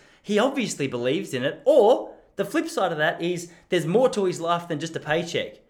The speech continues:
which is something I think we should all, all maybe take a little bit of advice from, shouldn't we? Man, I'm coming out swinging today.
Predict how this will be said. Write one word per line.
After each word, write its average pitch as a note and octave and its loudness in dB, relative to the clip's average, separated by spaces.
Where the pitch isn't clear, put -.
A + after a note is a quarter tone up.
which C4 -2
is A#3 -4
something C4 0
I F3 2
think F#3+ -2
we E3 -2
should E3+ -2
all, F3 2
all G#3+ -2
maybe D3 0
take D3 -2
a - -2
little C#3 0
bit C3+ -2
of B2+ -6
advice A#2 -2
from, A2 -6
shouldn't C#3 -6
we? G3+ -6
Man, C#4+ 2
I'm F3 0
coming D#3+ -4
out B2+ -2
swinging C3+ -6
today. G#2+ -2